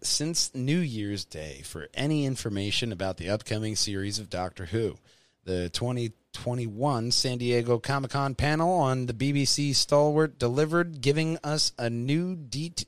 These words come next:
uh, giving us new details about season thirteen, including a warning to prepare for cliffhangers. While no one, uh, uh, no official premiere date was announced, we do know that New Who is coming later this year,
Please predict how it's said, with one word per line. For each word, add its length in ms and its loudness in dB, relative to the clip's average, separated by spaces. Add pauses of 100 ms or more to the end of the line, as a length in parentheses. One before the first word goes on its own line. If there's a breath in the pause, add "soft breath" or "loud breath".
uh, 240 2
giving 260 0
us 160 2
new 140 4
details 560 2
about 300 2
season 420 -2
thirteen, 640 -2 (260 loud breath)
including 500 0
a 60 2
warning 600 -4
to 60 -6
prepare 440 -2
for 180 -10
cliffhangers. 920 -2 (400 loud breath)
While 320 2
no 220 0
one, 340 2
uh, 140 -2 (100)
uh, 360 0
no 360 -2
official 500 0
premiere 420 -4
date 320 -6
was 200 -6
announced, 500 -4
we 260 -8
do 280 -8
know 500 0 (360 soft breath)
that 180 0 (180)
New 320 -2
Who 420 0
is 200 -8
coming 420 -10 (180)
later 320 -6
this 300 -6
year, 480 -12